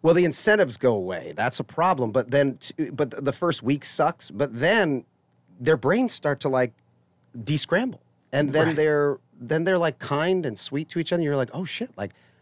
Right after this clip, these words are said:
Speaker 1: all of that stuff that you're reading about, how the, the, it's all screwing with our heads. It's all true.
Speaker 2: Of course.
Speaker 1: And they're now reset, and now somehow we, we've gotten them to, to continue to do the chores without the incentive.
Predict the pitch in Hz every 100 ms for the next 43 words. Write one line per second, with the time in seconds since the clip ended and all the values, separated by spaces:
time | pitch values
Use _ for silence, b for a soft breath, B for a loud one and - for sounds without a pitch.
0 | b 123 165 208 175 165 - _ - -
1 | 160 160 151 123 120 151 151 147 139 123
2 | 113 113 101 101 - - - 113 - 123
3 | - - 127 131 117 113 110 135 147 147
4 | 170 117 - 107 - b b 113 - 98
5 | 101 139 135 147 147 160 147 123 185 -
6 | - 214 - 139 139 208 190 143 - 160
7 | 147 143 131 135 b b b 117 135 -
8 | 135 131 127 127 123 120 - - - 123
9 | 117 113 - - 120 - 127 120 139 123
10 | 120 123 113 - 117 110 107 - 110 123
11 | - 104 101 135 143 -